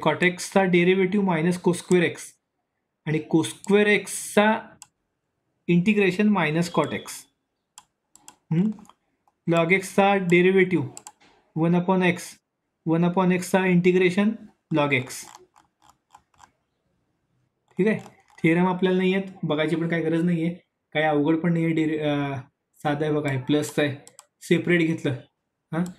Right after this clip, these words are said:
दोघांचा एकत्र integration असेल तर दोघांचा separate घेऊ शकता. ठीक आहे,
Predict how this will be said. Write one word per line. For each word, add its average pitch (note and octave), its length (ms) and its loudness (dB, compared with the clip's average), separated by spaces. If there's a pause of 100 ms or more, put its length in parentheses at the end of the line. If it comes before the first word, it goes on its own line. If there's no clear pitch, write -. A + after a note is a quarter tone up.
(240)
दोघांचा D#3+ 460 -2
एकत्र E3+ 340 0
integration F3+ 580 0
असेल G3 540 -2
तर - 400 -6
दोघांचा E3 500 0
separate E3+ 540 0
घेऊ D3+ 280 0
शकता. - 400 -6 (1500)
ठीक F3+ 100 0
आहे, D3 160 -4